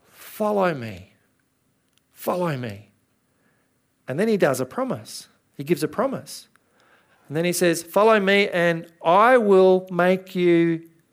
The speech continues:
catch people, or fishers of people, or fishers of men." But it's the idea of,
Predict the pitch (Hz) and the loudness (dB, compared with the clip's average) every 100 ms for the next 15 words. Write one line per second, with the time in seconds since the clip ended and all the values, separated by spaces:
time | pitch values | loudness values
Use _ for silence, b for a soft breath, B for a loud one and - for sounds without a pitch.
0 | _ _ - 185 175 - 185 190 185 120 | _ _ -4 -2 -2 -2 0 2 0 -4
1 | 123 - 220 - 185 180 - 196 185 180 | -4 0 0 0 2 0 0 0 0 0
2 | 120 110 123 208 208 185 180 165 170 151 | -4 -4 0 0 0 -2 -2 0 -2 -2
3 | 117 B B B B B - 170 170 170 | -6 B B B B B 2 4 2 2
4 | 190 185 190 190 185 185 | 2 4 6 4 4 2